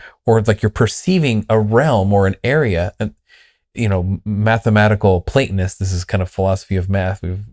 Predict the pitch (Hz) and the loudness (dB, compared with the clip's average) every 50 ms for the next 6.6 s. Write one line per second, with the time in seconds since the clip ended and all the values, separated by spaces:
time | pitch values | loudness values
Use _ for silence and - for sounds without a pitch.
0 | _ _ - - 107 - - - 98 98 92 95 - - 113 104 92 98 123 131 | _ _ -4 -4 -4 -2 -2 -4 -2 -2 -2 -4 -4 -2 -2 -2 0 0 -2 -2
1 | 104 82 90 90 87 92 90 90 - - _ _ _ _ _ _ _ _ _ _ | -2 -2 -2 -2 -2 -2 -4 -4 -6 -10 _ _ _ _ _ _ _ _ _ _
2 | _ _ 92 90 87 87 87 87 82 - - - - - 170 226 190 113 98 92 | _ _ -8 -6 -6 -6 -6 -8 -8 -10 -14 -2 0 2 2 4 2 2 0 0
3 | 90 - 95 92 92 90 - 101 92 - - 98 90 - - 98 - - 98 92 | 0 0 0 0 0 0 -2 -4 -4 -2 -2 -4 -4 -4 -8 -8 -4 -2 -2 -4
4 | - - - 110 104 92 87 85 - _ - 101 104 104 101 90 90 82 69 - | -4 -4 -4 -2 -2 -2 -2 -6 -8 _ -2 0 2 2 2 2 0 -2 -6 -8
5 | - - _ _ _ _ _ _ _ _ _ _ _ _ _ _ _ _ _ - | -14 -18 _ _ _ _ _ _ _ _ _ _ _ _ _ _ _ _ _ -4
6 | - - 139 117 95 - - - - - - - | -2 0 0 0 -2 -4 -12 -16 -16 -16 -20 -20